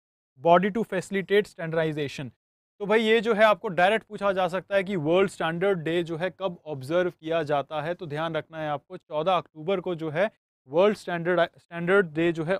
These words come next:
ऑब्जर्व किया जाता है। उसके साथ-साथ आपको कुछ इंपॉर्टेंट पॉइंट्स भी ध्यान रखना है कि इसकी सिग्निफिकेंस क्या है। ठीक है, वर्ल्ड स्टैंडर्ड डे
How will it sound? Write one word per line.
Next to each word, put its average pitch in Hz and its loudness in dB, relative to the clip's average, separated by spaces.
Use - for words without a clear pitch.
ऑब्जर्व 156 0
किया 156 0
जाता 143 0
है। 165 0
उसके 170 -4
साथ-साथ 180 -2
आपको 180 -8
कुछ 185 -6
इंपॉर्टेंट 165 -6
पॉइंट्स 175 -12
भी 202 -6
ध्यान 170 -4
रखना 180 -8
है 170 -8
कि 180 -8
इसकी 175 -8
सिग्निफिकेंस 165 -10
क्या 165 -4
है। 170 -2
ठीक - -20
है, 214 0
वर्ल्ड 202 4
स्टैंडर्ड 175 -4
डे 175 -2